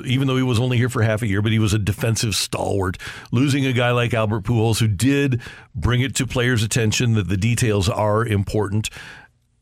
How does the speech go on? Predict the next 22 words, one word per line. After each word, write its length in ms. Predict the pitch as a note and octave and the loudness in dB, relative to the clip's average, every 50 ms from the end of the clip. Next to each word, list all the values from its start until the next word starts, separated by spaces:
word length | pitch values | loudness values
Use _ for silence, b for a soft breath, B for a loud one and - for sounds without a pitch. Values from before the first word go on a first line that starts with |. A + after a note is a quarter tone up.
| _ _ - | _ _ -6
I, 260 | A2 A2+ C3 C#3 C#3 B2 B2 D#3+ D#3+ - _ - | -2 0 0 0 0 -2 -4 -8 -14 -18 _ -8
I 120 | - B2 C3 | -4 -2 0
wonder 600 | B2 A2 A#2+ C3+ E3+ A3+ A#3+ G3+ C3+ A2 G2 F#2+ | 2 4 4 4 2 2 0 0 0 2 2 0
if 520 | G#2+ - - B2 B2 A2 F2+ - - - - | 0 0 0 0 2 0 0 -2 -8 -10 -8
those 600 | - G2+ - - G2 F#2+ A#2 C3 C#3 C#3 C3+ G#2+ | -6 -6 -6 -4 -2 0 2 2 2 2 2 2
losses 720 | G2+ A#2 A#2+ B2 B2 B2 A#2+ - - A#2 A2 G2+ F#2+ - - B B B B B B B B B B | 2 2 2 2 2 0 0 2 2 2 2 2 0 -2 -4 B B B B B B B B B B
right 220 | F#2+ G#2+ A#2 A#2+ | 0 2 2 2
now 440 | G#2+ A2 G2 F#2+ F#2 F#2+ F#2+ F#2+ G#2+ - _ - - | 2 2 2 2 2 2 2 0 0 -4 _ -6 -2
off 280 | C3 F3+ A3 A3 - | -2 0 0 -2 -2
the 120 | - C#3 A2+ | -2 -2 0
field 360 | - C3 A2+ G2+ - G3 G2+ | 0 0 2 2 2 0 0
are 160 | A#2+ A2 G2 | 0 0 0
bigger 400 | F#2+ F#2 D3 C#3+ A#2 A#2 A2+ A2 | 0 0 0 2 2 2 2 2
than 380 | F#2+ G#2+ G#2 G2 G2+ G2+ A2 - - - | 2 2 2 2 0 0 -2 -6 -10 -6
I 280 | - A#2 C#3+ G3 F#3 A#2+ | -2 -2 0 0 0 -2
thought 300 | - - G#2+ F2+ F2+ - | 0 0 0 0 0 -2
that 140 | - F#2 - | -2 -4 -2
they 100 | A2+ G2 | -2 -2
were 120 | F2 E2+ | 0 0
going 220 | D#2+ F2+ F2+ E2 D2+ | 0 2 0 0 0
to 60 | D2 | -2
be. 280 | C#2 D2+ D2+ - - | -4 -6 -6 -8 -8